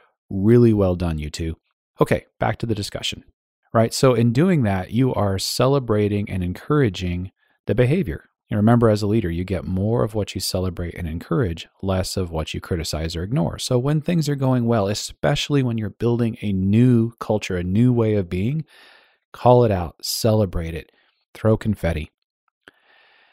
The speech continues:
And then number three is hold people accountable. Practice accountability. So in a future episode, we're gonna talk about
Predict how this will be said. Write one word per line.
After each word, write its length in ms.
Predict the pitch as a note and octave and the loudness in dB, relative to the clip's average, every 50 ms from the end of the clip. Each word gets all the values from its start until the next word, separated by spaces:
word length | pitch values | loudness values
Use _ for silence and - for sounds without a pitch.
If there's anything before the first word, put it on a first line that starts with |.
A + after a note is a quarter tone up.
| _ _ _ _ - | _ _ _ _ 0
And 100 | D#3 D#3+ | 4 4
then 140 | G3+ A3 A3 | 6 6 6
number 240 | A3+ A3 G3+ G3 E3 | 4 4 4 2 0
three 480 | - - - D#3+ D3+ A#2 A#2+ A2 - _ _ _ _ _ _ _ _ | 0 -2 0 2 2 2 2 -2 -6 _ _ _ _ _ _ _ _
is 560 | - - A2+ G#2 G2 F#2+ F#2 F2+ F2+ - - - _ _ _ _ | -4 0 2 2 2 2 2 0 -2 -4 -8 -10 _ _ _ _
hold 340 | - - C3+ C#3 D#3 E3 - | -4 0 2 2 2 2 0
people 360 | - C3 C3 - - C3 C3+ | -2 -2 0 0 -2 -4 -4
accountable. 600 | C3 - - D3+ E3+ F#3+ F#3+ G2 - - - - _ _ _ _ _ _ _ _ _ _ _ _ _ _ _ _ _ _ _ _ _ _ - - - | -4 -4 -2 -2 -2 -2 -2 -4 -8 -12 -16 -18 _ _ _ _ _ _ _ _ _ _ _ _ _ _ _ _ _ _ _ _ _ _ -18 -8 -2
Practice 400 | - A2+ A2+ A2 - C#3 - - | 0 0 0 0 0 -2 -2 -2
accountability. 720 | A2+ - - A2 G#2+ G2 F2+ F#2 F#2+ F2 E2 - - G2+ G2 _ _ - - _ | -4 -2 -2 -2 -2 -2 -2 -2 -2 -2 -4 -6 -10 -16 -18 _ _ -20 -18 _
So 200 | - - C#3 C#3 | -2 2 4 6
in 80 | C3+ C3 | 6 6
a 60 | B2+ | 4
future 320 | - - G3 - - D#3 | 4 2 0 0 2 2
episode, 380 | B2+ A#2 - G#2 - A#2+ A2 G2+ | 2 2 2 0 0 0 0 2
we're 100 | G#2+ A2 | 0 0
gonna 180 | A#2+ B2+ A2+ G#2 | 0 0 0 -2
talk 340 | - - - G#2+ G#2+ - | -2 0 0 0 0 0
about 420 | - F#2 F2+ F#2+ F2+ F2+ F2 E2+ | -2 -4 -2 -2 -2 -4 -4 -6